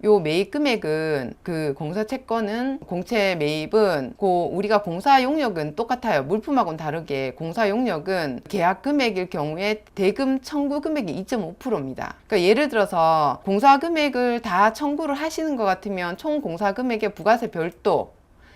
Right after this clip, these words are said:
그러니까 예를 들어 저희는 이제 이 공사 금액이, 자, 매입 금액, 자, 공사 금액이 일억 팔천입니다. 저희는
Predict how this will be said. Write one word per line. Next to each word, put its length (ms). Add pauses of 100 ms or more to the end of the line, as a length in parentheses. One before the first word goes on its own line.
(140)
그러니까 300 (100)
예를 340
들어 220
저희는 600
이제 180
이 240
공사 320
금액이, 800 (160)
자, 180
매입 460 (400)
금액, 440 (120)
자, 160
공사 340
금액이 460
일억 260
팔천입니다. 720
저희는 500